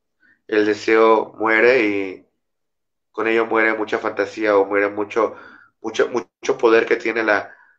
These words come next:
la, el deseo de ilusionarnos o de evocarnos experiencias que son ricas en el mundo de la fantasía, pero que no sabemos si en la realidad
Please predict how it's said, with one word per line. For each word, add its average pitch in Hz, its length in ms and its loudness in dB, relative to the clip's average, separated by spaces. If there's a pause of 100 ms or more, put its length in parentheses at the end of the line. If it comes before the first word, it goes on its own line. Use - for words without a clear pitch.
(140)
la, 95 480 -2
el 104 140 -6
deseo 107 260 -2
de 110 80 0
ilusionarnos 107 720 -2
o 98 60 0
de 95 80 2
evocarnos 101 580 -2 (500)
experiencias 117 540 0
que - 80 -6
son 120 280 0
ricas - 560 -2 (920)
en 107 120 -6
el 107 60 -4
mundo 113 260 0
de 117 60 6
la 107 100 2
fantasía, 110 680 0 (520)
pero 104 720 2 (100)
que 110 120 -6
no 110 140 -2
sabemos 110 440 -2
si - 120 -4
en 98 280 -2 (720)
la 107 160 0
realidad 104 500 0